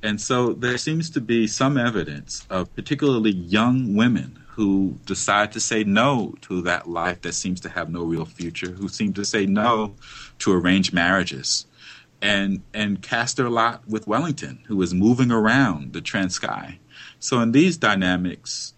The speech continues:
uh, Garveyism, um, allows a space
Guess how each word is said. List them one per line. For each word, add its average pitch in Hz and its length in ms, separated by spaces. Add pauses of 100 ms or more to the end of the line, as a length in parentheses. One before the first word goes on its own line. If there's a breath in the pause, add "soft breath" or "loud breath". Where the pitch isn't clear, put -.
(140)
uh, 92 300 (960)
Garveyism, 101 640 (760)
um, 92 340
allows 101 460
a 98 80
space - 680